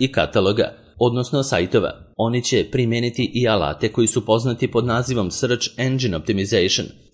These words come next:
skraćeno C E O, i koriste se zarad prilagođavanja tih materijala pravilima pretrage. Svakako će izvršiti i direktan prevod aplikacija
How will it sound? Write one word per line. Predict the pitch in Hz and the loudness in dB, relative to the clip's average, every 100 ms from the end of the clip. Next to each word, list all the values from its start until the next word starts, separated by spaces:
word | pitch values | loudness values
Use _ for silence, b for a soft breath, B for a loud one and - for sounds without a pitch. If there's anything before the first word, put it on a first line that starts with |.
| - | -4
skraćeno | 120 101 101 110 60 | 0 0 0 -4 -6
C | - - | -4 -2
E | 95 - 104 98 | -2 -2 -2 2
O, | 113 - - - | 2 2 -4 -8
i | - 127 | -4 0
koriste | 123 117 127 139 | 2 2 2 0
se | 120 | 0
zarad | 110 120 123 110 | 0 2 0 -2
prilagođavanja | 123 120 113 113 101 76 82 104 104 | 0 2 2 0 -2 -2 -2 -2 -2
tih | 123 107 | -2 -2
materijala | 110 123 113 104 107 92 - _ - | -2 -2 0 0 0 -2 -6 _ -4
pravilima | 82 78 92 92 | -2 0 -2 -2
pretrage. | 113 95 104 101 107 - - _ | 0 0 2 0 0 -2 -12 _
Svakako | - 98 101 107 | -2 0 2 0
će | 107 | 2
izvršiti | 107 110 104 120 113 90 - - | 2 2 0 2 2 2 -2 -8
i | 127 123 113 | -2 0 2
direktan | 120 120 - 135 123 | 4 2 2 0 2
prevod | 127 131 123 | 0 2 2
aplikacija | 110 117 98 80 - 117 | 0 0 0 -2 2 2